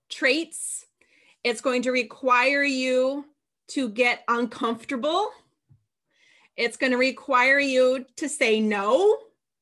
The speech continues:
It's gonna require you to say yes, especially when you're terrified.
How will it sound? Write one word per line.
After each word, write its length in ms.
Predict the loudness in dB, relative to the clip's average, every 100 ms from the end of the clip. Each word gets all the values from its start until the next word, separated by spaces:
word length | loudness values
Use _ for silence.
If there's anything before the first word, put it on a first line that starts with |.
| _ -2
It's 240 | -2 0
gonna 220 | -2 0
require 560 | 0 0 0 2 2 2
you 240 | 0 -4
to 160 | -6 -10
say 240 | -2 -2
yes, 760 | -2 0 2 2 -2 -10 -14 -18 -20 _ _ _ -16
especially 920 | -12 -8 -8 -8 -10 -8 -6 -4 -4
when 200 | 0 0
you're 140 | 0 -2
terrified. 880 | -2 -2 -2 -2 0 2 2 -2